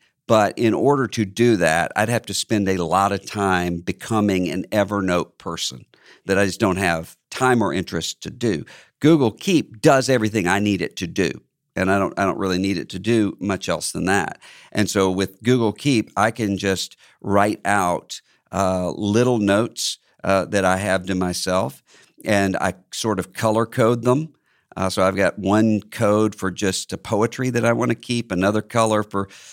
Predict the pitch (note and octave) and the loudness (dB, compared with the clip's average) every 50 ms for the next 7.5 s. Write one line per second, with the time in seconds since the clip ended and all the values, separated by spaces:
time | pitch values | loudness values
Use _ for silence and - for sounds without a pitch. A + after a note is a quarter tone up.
0 | - _ - - F#2+ G2 F#2+ - A2+ G2 G2+ - G2+ G2 G2 G2+ G2 G2 - - | -20 _ -2 0 0 0 2 0 0 0 0 0 2 2 2 2 2 -2 -4 -4
1 | - E2+ E2+ G2 A2+ A#2 C3+ C3+ - _ _ _ _ - _ - - G2 G2 G2 | -6 -4 0 2 2 2 0 -2 -6 _ _ _ _ -20 _ -8 -4 0 2 2
2 | E2+ C#2+ G2+ G#2+ B2 B2+ C3+ C3+ C3+ - - _ _ _ _ - F#2 F#2+ G#2 G#2+ | 2 2 2 2 2 2 4 4 2 0 -2 _ _ _ _ -4 0 4 4 4
3 | G#2+ G#2+ G#2 - A2+ G#2 G2 G2+ F#2+ F2+ F#2 - A2 G#2 F#2 F#2 F2+ F2+ F2 D#2+ | 4 4 0 0 0 2 2 2 0 -2 -2 -2 -2 0 2 2 2 0 0 -2
4 | - - - A#2+ B2 B2+ - - C3+ - C#3+ C3+ - - B2+ B2+ C3 - - C#3 | -4 -4 2 2 2 2 2 -4 -4 0 0 0 0 0 0 0 0 0 -2 -4
5 | B2+ C3+ C3+ C3 C3 C3+ B2+ - _ _ _ - - _ _ - - G#2+ A2 A2 | -2 0 2 2 2 2 0 -2 _ _ _ -20 -20 _ _ 0 2 2 2 2
6 | - - C#3+ D3 C#3 D#3 E3 E3 D#3 - - A#2 C3 C#3+ F3 F3+ F#3 F#3 - C3+ | 0 0 0 0 2 4 4 4 2 2 0 2 2 2 2 2 0 0 2 2
7 | A#2 A2 A2 A2 A2 - - A2+ A2 - | 4 4 4 2 0 0 -2 -2 -2 -2